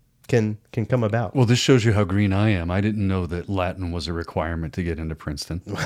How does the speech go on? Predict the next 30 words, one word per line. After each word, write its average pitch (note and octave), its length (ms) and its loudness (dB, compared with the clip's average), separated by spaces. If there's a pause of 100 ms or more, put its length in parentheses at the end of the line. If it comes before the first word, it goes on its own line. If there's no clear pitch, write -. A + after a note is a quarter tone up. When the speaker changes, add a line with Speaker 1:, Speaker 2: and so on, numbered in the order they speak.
(140)
Speaker 1:
It, C#3 300 2
it C3 160 -2
shouldn't, C3+ 420 0 (200)
it B2 100 2
shouldn't C#3+ 320 2
be. G#2 200 0
I A2+ 40 0
mean, A2 220 0
what C3+ 100 2
does A2 240 -4 (240)
Latin, B2 280 4
Latin B2+ 280 2
has A#2+ 180 0
a A2 60 0
lot A#2 300 0
to A#2 100 -4
do A#2+ 220 2
with A#2 180 2
a G#2+ 80 0
lot G2+ 320 0
of G#2+ 80 -8
people's A2+ 340 -4
professions, G2+ 600 -4
but A2+ 100 -2
not A#2 160 2
everyone's, F2+ 560 -2
right? F#2 160 -4
Speaker 2:
Yeah, A#2 220 6
so G#2 500 0
what A2+ 380 0